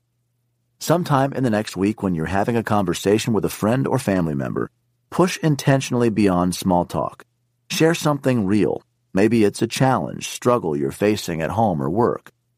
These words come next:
Make yourself vulnerable and trust that your partner will reciprocate, allowing you to take the conversation to a higher level.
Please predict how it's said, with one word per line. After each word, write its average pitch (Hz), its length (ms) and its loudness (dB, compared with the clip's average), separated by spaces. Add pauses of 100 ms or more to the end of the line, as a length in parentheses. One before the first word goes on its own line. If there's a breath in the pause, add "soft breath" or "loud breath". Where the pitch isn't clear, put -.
(440)
Make 180 260 0
yourself 131 420 2
vulnerable 95 680 0
and 95 180 0
trust - 340 -2
that - 120 -4
your 92 120 -2
partner 95 480 -2
will 98 240 2
reciprocate, 113 800 -4 (220 loud breath)
allowing 107 440 2
you 101 140 0
to 110 80 -4
take 107 260 -2
the 131 100 -4
conversation 107 760 -2
to 98 120 2
a 104 60 2
higher 71 320 -2
level. 101 400 0